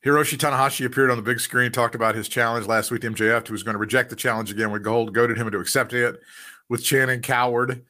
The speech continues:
Uh, M J F accepts the challenge as Cole pats him on the shoulder and says, "Good luck, partner." The brackets are in for the Owen Hart Foundation tournament.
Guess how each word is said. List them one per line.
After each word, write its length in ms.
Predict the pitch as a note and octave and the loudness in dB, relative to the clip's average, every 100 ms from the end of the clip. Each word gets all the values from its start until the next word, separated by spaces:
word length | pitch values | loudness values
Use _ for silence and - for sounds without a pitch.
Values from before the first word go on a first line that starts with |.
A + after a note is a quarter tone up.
| _ _ _ _ - | _ _ _ _ -2
Uh, 500 | A2 A2+ A2 A2 G#2 | 2 4 4 2 2
M 120 | C#3 | 0
J 140 | C3 | 2
F 120 | C3+ C3+ | 2 0
accepts 360 | - C#3+ - | -2 -2 -2
the 60 | A#2+ | -4
challenge 400 | - B2+ B2 A2 | 0 0 0 -4
as 120 | G#2 | -4
Cole 200 | C3 A#2+ | -2 -2
pats 300 | B2 B2 A#2+ | 0 -2 -2
him 80 | A#2+ | -6
on 80 | A2+ | -6
the 100 | A2+ | -2
shoulder 280 | B2+ A#2 | 0 0
and 100 | A#2 | -2
says, 180 | A#2 G#2+ | -2 -4
"Good 180 | F#2+ A2+ | -4 -4
luck, 300 | A2 A2 - | 0 -2 -4
partner." 580 | - A#2+ G#2+ F2 D2 - - - - - - - - - - - | 0 0 0 -4 -10 -12 -20 -20 -20 -20 -18 -20 -10 -10 -10 -12
The 200 | G#2+ G#2+ | -4 -4
brackets 600 | G2 A#2 C3 C3 C3 B2+ | 0 2 2 0 -4 -2
are 200 | B2+ A2+ - | 0 0 2
in 400 | D#3+ F3+ D#3+ E3+ | 2 4 2 0
for 300 | D#3+ B2 B2 | -6 -4 -2
the 240 | A#2+ B2 | -2 -2
Owen 220 | C3+ C3+ B2 | -2 -2 0
Hart 320 | A#2+ C3 - | 0 0 0
Foundation 520 | B2 A#2 A#2+ A#2+ A2 - | -4 0 0 0 -6 -2
tournament. 580 | B2+ C3 B2+ - - | 0 0 -4 -6 -14